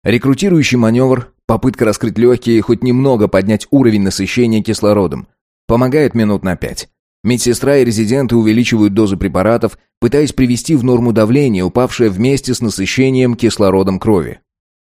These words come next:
Кто-то даёт дозу адреналина. Частота сердечных сокращений подскакивает до ста восьмидесяти. Давление повышается, видно, как неравномерно дёргается сердце между рёбрами. "Мерцание предсердий!"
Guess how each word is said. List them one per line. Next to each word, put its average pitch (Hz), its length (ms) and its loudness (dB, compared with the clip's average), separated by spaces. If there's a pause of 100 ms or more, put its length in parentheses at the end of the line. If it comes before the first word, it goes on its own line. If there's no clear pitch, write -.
Кто-то 123 320 0
даёт 110 280 2
дозу 113 320 2
адреналина. 110 680 0 (300)
Частота 127 360 0
сердечных 123 500 0
сокращений 113 560 0
подскакивает 113 640 0
до 101 80 0
ста 113 200 0
восьмидесяти. 107 720 -2 (260)
Давление 131 460 0
повышается, 123 640 0
видно, 139 420 0
как 110 220 -2
неравномерно 117 760 2
дёргается 104 520 0
сердце 107 400 0
между 104 260 0
рёбрами. 104 480 0 (320)
"Мерцание 156 560 0
предсердий!" 135 680 0